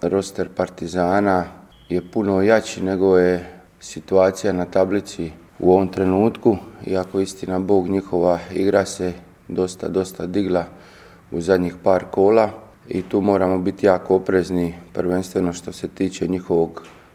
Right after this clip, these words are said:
vanjskog šuta. Također, ključevi njihove igre su u spuštanju lopte na poziciju četiri, posebno na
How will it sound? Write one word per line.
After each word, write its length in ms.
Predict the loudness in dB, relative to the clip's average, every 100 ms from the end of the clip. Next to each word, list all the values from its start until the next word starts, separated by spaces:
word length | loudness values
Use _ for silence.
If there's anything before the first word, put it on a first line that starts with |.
| -4
vanjskog 420 | -4 -4 -8 -12
šuta. 440 | -6 -6 0 0 0 -6 -20 _ _
Također, 720 | -8 -6 2 4 4 2 0
ključevi 440 | -2 -4 -2 0 0
njihove 480 | -2 -2 2 4 2
igre 280 | 2 0
su 360 | -2 0 2 0 -2 -20 -20 _ _ -6
u 100 | -6
spuštanju 680 | -6 -4 -4 0 2 2
lopte 440 | 2 0 2 0 0 -8
na 220 | -6 -6
poziciju 600 | -4 -4 -2 -4 -6 -8
četiri, 420 | -4 0 0 0 -4
posebno 600 | -2 -2 0 -6 -4 -2
na 340 | -2 -2 -4